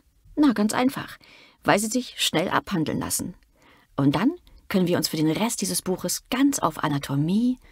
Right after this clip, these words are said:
Fantasie und Lust der Frauen konzentrieren. Ja, Männer lieben Analverkehr. Darüber gibt es kaum etwas zu diskutieren. Selbst wenn dir ein Mann erzählt, Backdoor-Sex sei nicht wirklich sein Ding,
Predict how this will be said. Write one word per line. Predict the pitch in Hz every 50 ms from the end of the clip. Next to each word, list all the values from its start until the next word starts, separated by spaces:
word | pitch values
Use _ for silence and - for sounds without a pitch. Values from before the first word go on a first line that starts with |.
| - _
Fantasie | - - - 160 139 - 139 139 139 151 165 196 208 208 202 - - - - - - - _
und | - 160 156 - 175
Lust | 180 233 277 277 - -
der | - 165 170
Frauen | - - - - 143 147 147 143 135
konzentrieren. | 135 - - 139 - 135 131 - - - - - - - - - - _ _ _ _ _ _ _ _ _ _ _ _ _ _ _
Ja, | - 247 262 285 320 311 - _ _ - _ _
Männer | - 165 185 214 226 240 233
lieben | 220 175 160 180 180 175 156
Analverkehr. | - 151 156 156 143 139 - - - - - - - - - - - - - - - - - - - _
Darüber | - 175 180 196 196 185 170
gibt | - 185 -
es | - 156 -
kaum | - - 214 240 233 208
etwas | - 165 - - 156 - -
zu | - 170
diskutieren. | 147 151 147 - 101 - - - 160 139 - - - - - _ - - - - - - - - - - - - -
Selbst | - - - 214 220 208 - - -
wenn | 156 147
dir | 147 151 -
ein | 143 147 151
Mann | 156 175 196 -
erzählt, | - - - - 156 160 156 - - - - - - -
Backdoor-Sex | - 233 226 - - 170 170 - - 165 - -
sei | - 139
nicht | 131 139 143 - -
wirklich | 214 269 277 - - -
sein | - 123 139
Ding, | 139 147 165 190